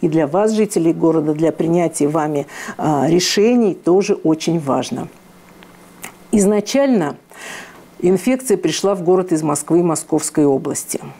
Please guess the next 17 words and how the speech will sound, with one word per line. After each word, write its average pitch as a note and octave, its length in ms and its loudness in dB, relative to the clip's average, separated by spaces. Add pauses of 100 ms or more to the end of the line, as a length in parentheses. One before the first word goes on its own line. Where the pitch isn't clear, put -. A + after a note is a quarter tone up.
(100)
Мы G#3+ 320 4
видим G#3 420 0
эту F#3 240 0
картину, G3+ 760 0 (100)
в - 340 -20
принципе, F3 580 0
по A3 340 0
всей F#3+ 280 2
Российской D#3+ 500 -2
Федерации. C#3 840 -2
Сейчас A3+ 600 -2 (340)
все - 340 2
практически D3+ 680 -2
случаи F#3+ 480 2
заболевания E3 800 0
на E3 140 0
территории, F3 840 2